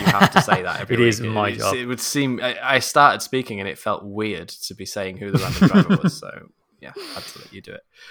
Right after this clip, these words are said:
Speaker 1: Um, with all that in mind, who you gonna go for, Chris, as your fastest in Q three?
Speaker 2: Ah, it's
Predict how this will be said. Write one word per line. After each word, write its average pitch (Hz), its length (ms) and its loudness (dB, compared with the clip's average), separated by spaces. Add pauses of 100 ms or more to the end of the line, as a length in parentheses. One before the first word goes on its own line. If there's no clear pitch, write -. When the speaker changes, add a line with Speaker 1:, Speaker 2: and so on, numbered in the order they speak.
(320)
Speaker 1:
Um, 110 640 0 (500)
with 143 220 6
all 139 140 8
that 120 160 6
in 107 60 -2
mind, 107 280 4
who 123 140 -2
you 123 280 0
gonna 117 160 0
go 107 200 0
for, 101 180 -8
Chris, - 380 -12
as 101 240 -10
your 95 540 -6 (360)
fastest - 460 -14
in 92 80 -14
Q 92 120 -16
three? 113 300 -16 (3750)
Speaker 2:
Ah, - 180 -10
it's - 220 -14